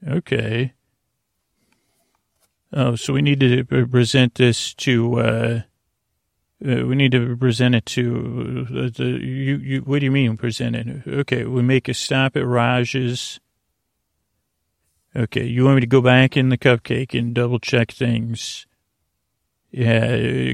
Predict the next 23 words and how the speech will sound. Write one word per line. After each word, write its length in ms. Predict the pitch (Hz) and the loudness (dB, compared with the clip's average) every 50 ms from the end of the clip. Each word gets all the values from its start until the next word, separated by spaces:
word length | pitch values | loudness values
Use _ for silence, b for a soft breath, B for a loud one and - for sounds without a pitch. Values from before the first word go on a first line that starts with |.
| 120 - | -4 -2
D 160 | - 139 135 | -2 -2 -2
K 220 | - - 143 135 | 2 2 4 4
is 100 | 127 120 | 4 2
gonna 140 | 139 135 123 | 2 0 -2
keep 300 | 117 - - 135 127 - | -2 0 0 0 0 2
working 460 | 135 131 127 120 113 - 139 123 117 117 | 2 2 2 2 2 0 0 0 2 2
on 200 | 117 117 113 113 | 2 0 0 0
things, 680 | - 127 120 117 113 113 113 113 113 117 117 - - - | -2 0 0 0 0 0 0 0 -2 -2 -4 -6 -4 -2
and, 480 | 127 120 117 113 113 113 117 113 117 | 2 2 4 4 2 2 0 0 0
uh, 380 | 120 113 117 110 113 113 117 113 107 - _ _ _ _ _ _ _ _ _ _ _ _ _ _ | 0 0 0 0 -2 -2 -2 -4 -4 -8 _ _ _ _ _ _ _ _ _ _ _ _ _ _
we're 100 | - 131 | -4 -2
gonna 120 | 123 131 117 | 0 0 0
stop 300 | - - 139 127 123 120 | 0 0 0 0 0 0
and 80 | 120 | -2
talk 260 | - - 135 127 120 - | -2 -2 0 0 -2 -2
to 100 | - 123 | -2 0
Raj, 460 | 123 120 120 120 120 120 - - - | 2 2 4 4 2 2 0 -2 -4
and 220 | 123 127 117 117 | -2 0 0 2
then, 480 | 120 120 117 113 113 117 120 123 123 - - 240 - | 2 2 2 2 0 -2 -4 -4 -6 -8 -10 -10 -6
uh, 40 | |
we 220 | 135 135 131 123 120 | -4 -2 -2 -2 0
gotta 220 | 123 120 120 120 | 2 2 2 2
go 560 | 120 123 123 120 117 117 117 120 123 123 120 | 2 2 2 2 2 2 0 -2 -4 -6 -8